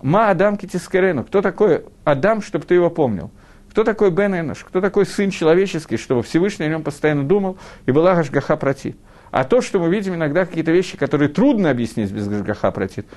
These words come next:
так ничего страшного, мы это объясним тоже с помощью законов природы. И это та ошибка, которая возникает, как говори-, говорит Элифаз, в той ситуации, для этой ошибки, вернее, для того, чтобы была возможность сделать эту ошибку,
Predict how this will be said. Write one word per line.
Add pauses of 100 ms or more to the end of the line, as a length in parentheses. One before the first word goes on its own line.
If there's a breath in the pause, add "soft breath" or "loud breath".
(160 loud breath)
так
ничего
страшного,
мы
это
объясним
тоже
с
помощью
законов
природы. (500 loud breath)
И
это
та
ошибка,
которая
возникает,
как
говори-,
говорит
Элифаз, (340 loud breath)
в
той
ситуации,
для
этой
ошибки,
вернее, (200 loud breath)
для
того,
чтобы
была
возможность
сделать
эту
ошибку,